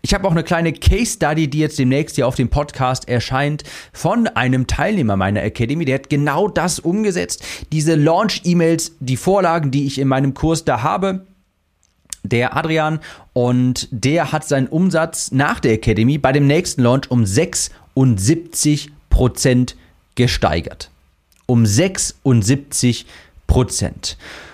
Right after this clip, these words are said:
Und der sagt, er habe die E-Mails oftmals nur so nach bestem Gewissen geschrieben. Er hat da halt so reingeschrieben, was er dachte, sich irgendwie ganz gut anhört. Aber er wusste nie so wirklich, ob das richtig ist, was er da tut.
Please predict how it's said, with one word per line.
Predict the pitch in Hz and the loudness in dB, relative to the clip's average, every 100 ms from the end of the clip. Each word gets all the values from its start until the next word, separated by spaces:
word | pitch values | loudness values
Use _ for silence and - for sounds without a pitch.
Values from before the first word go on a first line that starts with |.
| - | -6
Und | 131 110 | -2 0
der | 185 | 2
sagt, | 170 175 135 | 2 2 0
er | 120 | 2
habe | 139 143 | 2 0
die | 123 | 0
E-Mails | 151 143 139 | 2 2 2
oftmals | 131 - 135 120 | -2 0 0 2
nur | 131 | 2
so | 120 120 | 2 0
nach | 117 | 0
bestem | 143 135 - 151 | 0 0 0 0
Gewissen | 123 147 156 151 | 2 2 2 2
geschrieben. | 139 - 131 131 131 | 2 2 2 4 4
Er | 120 | 2
hat | 123 | 2
da | 127 | 2
halt | 127 | 2
so | 139 | 2
reingeschrieben, | 117 131 139 127 131 127 | 2 4 2 2 2 2
was | 120 | 2
er | 123 | 2
dachte, | 120 - 135 | 2 2 0
sich | 117 117 | 0 0
irgendwie | 135 123 | 0 2
ganz | 127 131 - | 2 0 2
gut | 175 208 - | 0 2 2
anhört. | 151 135 143 147 | 4 6 4 4
Aber | 147 | 2
er | 151 | 4
wusste | 196 190 180 | 2 2 2
nie | 170 202 226 | 4 4 4
so | 190 170 | 4 2
wirklich, | 135 208 185 - | 2 0 0 -2
ob | 120 | 0
das | 143 156 | 0 0
richtig | 156 196 175 165 | -2 -2 0 -2
ist, | 160 | 0
was | 131 156 | 0 2
er | 143 | 2
da | 135 131 | 2 2
tut. | 180 202 | 0 0